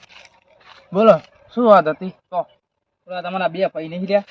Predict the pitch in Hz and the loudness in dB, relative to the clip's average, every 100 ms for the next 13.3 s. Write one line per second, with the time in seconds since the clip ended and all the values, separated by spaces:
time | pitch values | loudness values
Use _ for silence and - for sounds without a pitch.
0 | - _ 131 135 139 135 127 - 127 127 | -20 _ -14 -10 -8 -4 -4 -4 -8 -6
1 | 147 131 - - 165 196 - 175 180 220 | -8 -12 -18 -6 -6 -6 -8 -8 -6 -2
2 | 220 196 190 190 180 185 175 185 208 _ | -2 -2 0 0 2 2 4 2 -2 _
3 | - 139 143 143 - 143 151 175 180 185 | -12 -8 -4 -6 -4 -6 -4 -4 0 0
4 | 180 185 180 196 202 226 226 220 233 254 | -2 -4 0 2 4 6 6 6 6 6
5 | 254 - - _ - 165 196 190 165 170 | 4 -2 -20 _ -12 -4 0 0 0 -4
6 | 226 220 196 208 196 175 190 196 156 190 | -2 -2 -4 -6 -6 -8 -10 -12 -6 -4
7 | 208 196 196 185 202 165 - _ _ _ | -4 -4 -2 0 2 0 -2 _ _ _
8 | _ - 175 226 - - 175 190 214 233 | _ -12 -6 -6 -6 -12 -4 0 2 0
9 | - _ - 190 214 _ _ 196 247 269 | -4 _ -18 -16 -18 _ _ -10 -8 -4
10 | 285 247 233 302 294 311 339 381 _ - | -6 -4 0 2 2 0 -4 -4 _ -20
11 | - _ _ _ _ _ _ _ _ _ | -20 _ _ _ _ _ _ _ _ _
12 | _ _ _ _ _ 226 294 330 240 214 | _ _ _ _ _ -12 0 2 2 6
13 | 277 277 226 | 8 8 6